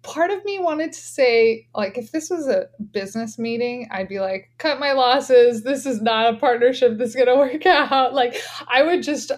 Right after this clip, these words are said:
ideally wanna do the Homer Simpson, like, back away <laughs> slowly, um,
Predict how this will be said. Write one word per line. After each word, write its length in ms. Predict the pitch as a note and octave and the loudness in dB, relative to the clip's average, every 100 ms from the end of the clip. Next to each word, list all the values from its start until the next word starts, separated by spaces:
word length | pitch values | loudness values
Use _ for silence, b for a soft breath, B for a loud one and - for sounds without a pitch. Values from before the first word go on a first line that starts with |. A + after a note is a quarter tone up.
| - | 0
ideally 600 | A3 G#3+ A#3+ B3 A#3 A#3 | 0 0 2 2 4 2
wanna 420 | A3 G#3+ G#3+ G#3 | 0 2 0 -2
do 220 | - A3+ | -4 -2
the 80 | A3 | -2
Homer 400 | A3 A#3 A3 A3+ | -2 -2 -2 -4
Simpson, 500 | A3 A3+ A3 A3 G#3 | -4 -2 -2 -4 -6
like, 300 | G3 F#3+ F#3+ | -6 -10 -2
back 320 | G3+ G3 - | 0 0 -6
away 520 | G3+ G3 G3 G3 A#3+ | -12 -10 -8 -6 -6
<laughs> 40 | C4 | -8
slowly, 920 | - D#4+ D#4 C4+ B3+ B3+ C#4 D4+ E4+ B B B B B - | -2 2 4 6 6 4 2 2 0 B B B B B 0
um, 400 | C4+ C#4 C#4+ C#4 | 4 4 2 0